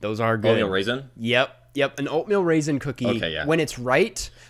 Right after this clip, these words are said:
Speaker 1: That's why I can't, I can't really defend it, 'cause I,
Speaker 2: Mm-hmm.
Speaker 1: that is one that can really go wrong. But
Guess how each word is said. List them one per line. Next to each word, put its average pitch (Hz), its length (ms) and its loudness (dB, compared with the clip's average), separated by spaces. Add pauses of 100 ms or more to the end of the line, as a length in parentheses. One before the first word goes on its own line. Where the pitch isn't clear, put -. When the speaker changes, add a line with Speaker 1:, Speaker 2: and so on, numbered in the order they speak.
Speaker 1:
That's 190 160 0
why 254 120 6
I 240 60 4
can't, 226 380 0
I 180 80 0
can't 240 360 -4
really 175 240 4
defend 139 340 -2
it, 123 120 -6
'cause 151 140 -4
I, 147 120 2
Speaker 2:
Mm-hmm. 98 180 -6
Speaker 1:
that 180 380 6
is 139 160 -6
one 127 220 -6
that 110 280 -10
can 113 220 -10
really 117 260 -6
go 95 220 -8
wrong. 82 400 -14 (260)
But 151 300 -2